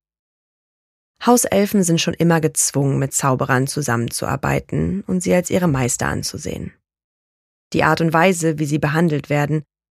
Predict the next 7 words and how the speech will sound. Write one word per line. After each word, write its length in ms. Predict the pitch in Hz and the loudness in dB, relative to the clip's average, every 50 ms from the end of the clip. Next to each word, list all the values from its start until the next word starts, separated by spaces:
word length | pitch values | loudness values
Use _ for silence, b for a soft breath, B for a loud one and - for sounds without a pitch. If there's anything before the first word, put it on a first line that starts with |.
| _ _ | _ _
unterliegt 400 | 190 190 185 185 196 196 - - | 2 4 6 6 6 4 4 4
den 160 | 214 208 196 | 4 4 6
Gesetzen 500 | 196 175 151 143 135 - - - 165 156 | 4 4 4 2 2 2 0 0 0 0
der 160 | 151 147 147 | 0 0 -2
Zauberregierung 800 | - - 135 127 135 139 139 139 143 135 - 139 135 131 139 151 | -2 -2 -2 0 0 0 0 0 -2 -2 -2 -4 -2 0 0 -2
ihres 320 | - - - - 151 - - | -2 -2 -4 -4 -4 -2 -4
Landes. 600 | - 87 - - - - - - - - - | -4 -4 -4 -4 -6 -6 -6 -6 -8 -8 -12